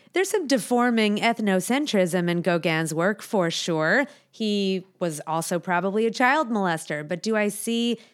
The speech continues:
the spiritual infusion of his time in Breton in his work? Yeah.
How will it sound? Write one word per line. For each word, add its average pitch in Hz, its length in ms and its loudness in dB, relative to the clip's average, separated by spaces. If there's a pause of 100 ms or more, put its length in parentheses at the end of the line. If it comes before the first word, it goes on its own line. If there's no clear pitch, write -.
(140)
the 196 640 0 (260)
spiritual 220 920 0
infusion 196 1000 -2
of 180 420 0
his 175 480 -2
time 175 380 0
in 175 120 0
Breton 165 600 -2
in 175 80 0
his 165 180 -2
work? 180 380 0
Yeah. 185 440 -2